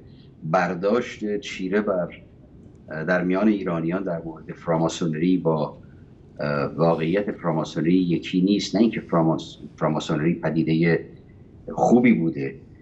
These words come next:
ولی به هر روی آنچه که در میان ایرانیان روان شده و به ویژه پس از اون سه جلد کتاب راین پذیرفته شده تا چه اندازه نادرست است، یکی دو نفر برای من ایمیل کردن، البته از میان دوستانی که به هر روی من رو می‌شناسن که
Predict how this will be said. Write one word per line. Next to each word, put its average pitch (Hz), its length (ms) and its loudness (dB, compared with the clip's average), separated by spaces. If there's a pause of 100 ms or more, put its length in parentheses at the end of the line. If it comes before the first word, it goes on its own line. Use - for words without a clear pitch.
(180)
ولی 104 300 0
به 101 120 2
هر 92 140 2
روی 98 340 -4
آنچه 98 300 -10
که 98 100 -6
در 80 180 -2
میان 85 240 0
ایرانیان 80 540 -2
روان 82 360 -2
شده 78 420 -6
و 73 100 -6
به 80 140 -2
ویژه 82 280 0 (200)
پس 98 200 -2
از 90 120 -2
اون 90 240 2 (320)
سه 95 220 0
جلد 98 280 2
کتاب 85 420 -2
راین 85 540 0 (520)
پذیرفته 87 580 -2
شده 90 380 0
تا 87 160 -4
چه - 160 -4
اندازه 90 400 0
نادرست 80 580 -2
است، 113 320 2 (440)
یکی 90 200 0
دو 107 100 4
نفر 113 280 0
برای 92 240 -4
من 98 160 -4
ایمیل 95 240 -4
کردن، 107 260 -4
البته 90 360 -6
از 92 160 0
میان 107 260 2
دوستانی 101 460 0
که 107 380 -2
به 85 80 2
هر 85 80 2
روی 98 140 -2
من 98 160 -2
رو 104 100 -2
می‌شناسن 82 640 -2
که 80 260 -4